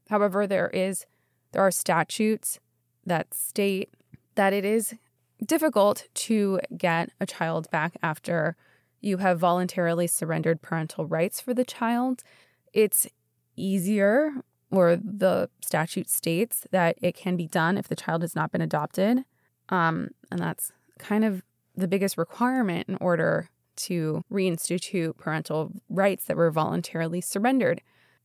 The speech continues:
So I guess we'll see, but, and, like, I don't know how much it matters, and I didn't find this in the statute,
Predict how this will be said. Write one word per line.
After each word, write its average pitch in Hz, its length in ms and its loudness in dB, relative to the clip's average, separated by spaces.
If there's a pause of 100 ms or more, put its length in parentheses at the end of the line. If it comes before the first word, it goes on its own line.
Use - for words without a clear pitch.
(160)
So 185 800 4 (440)
I 208 60 0
guess 226 260 2
we'll 262 100 2
see, 247 500 0 (340)
but, 185 420 0 (420)
and, 214 320 2 (480)
like, 247 200 4
I 226 120 2
don't 254 240 0
know 214 260 4
how 202 180 -2
much 196 280 -2
it 185 40 -2
matters, 170 440 2
and 160 80 -2
I 160 80 0
didn't 175 320 -2
find 170 220 0
this - 140 -4
in 175 100 0
the 170 80 -4
statute, 190 580 -2